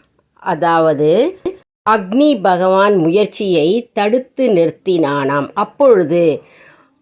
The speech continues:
அர்ஜுனனிடமும் கிருஷ்ணரிடமும் அக்னி பகவான்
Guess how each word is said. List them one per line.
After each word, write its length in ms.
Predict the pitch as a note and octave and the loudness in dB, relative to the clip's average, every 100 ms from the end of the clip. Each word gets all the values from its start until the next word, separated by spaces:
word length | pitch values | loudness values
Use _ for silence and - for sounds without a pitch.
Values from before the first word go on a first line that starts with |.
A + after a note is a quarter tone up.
| _ F#3+ | _ -2
அர்ஜுனனிடமும் 1200 | G#3 G3 C#4 C#4 A3+ F#3 D#3+ D#3+ D#3+ D#3+ G3 - _ _ _ - | -2 -2 0 2 4 2 2 0 0 0 -2 -6 _ _ _ -6
கிருஷ்ணரிடமும் 1120 | C4 - D4+ C#4 G3+ D#3 D#3 D#3 E3 F#3 - _ E3+ | -6 -2 2 2 2 2 2 0 0 -2 -6 _ -6
அக்னி 460 | F3+ F3+ C#4 C#4 | -6 -2 0 2
பகவான் 640 | F3+ D#3 D#3 D#3+ E3 F#3+ | 0 -2 0 0 0 0